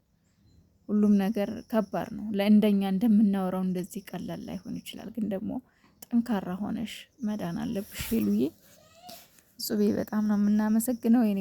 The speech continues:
ቆንጆ። ዛሬ ከጎኗ ከሄሉዬ ጋር ለመሆን የመጣሁት፣ በቃ እኔ ከጎኗ ነኝ፣ እ፣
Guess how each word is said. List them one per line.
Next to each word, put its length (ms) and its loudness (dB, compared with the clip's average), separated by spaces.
ቆንጆ። 240 -6
ዛሬ 280 0
ከጎኗ 460 -2
ከሄሉዬ 400 -2
ጋር 160 4
ለመሆን 440 2
የመጣሁት፣ 640 -4
በቃ 220 -10
እኔ 180 -2
ከጎኗ 360 -4
ነኝ፣ 180 0
እ፣ 140 -2